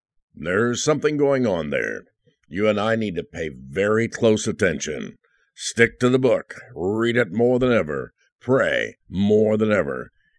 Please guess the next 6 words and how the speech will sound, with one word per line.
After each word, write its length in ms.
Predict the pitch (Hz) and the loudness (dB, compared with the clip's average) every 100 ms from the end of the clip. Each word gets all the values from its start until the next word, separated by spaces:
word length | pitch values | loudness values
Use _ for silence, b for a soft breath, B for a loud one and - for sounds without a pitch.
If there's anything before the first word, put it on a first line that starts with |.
| _ | _
in 340 | 95 78 76 | -4 -4 -2
difficult 540 | 95 113 123 120 120 117 | -2 0 0 2 0 -2
times 500 | 117 120 123 123 - | -4 -2 -2 -4 -4
like 280 | 117 120 117 | -4 -4 -4
these. 800 | 92 82 57 50 50 - - - _ _ _ - | -4 -2 -4 -6 -12 -18 -20 -20 _ _ _ -8
Yep. 200 | 90 | -8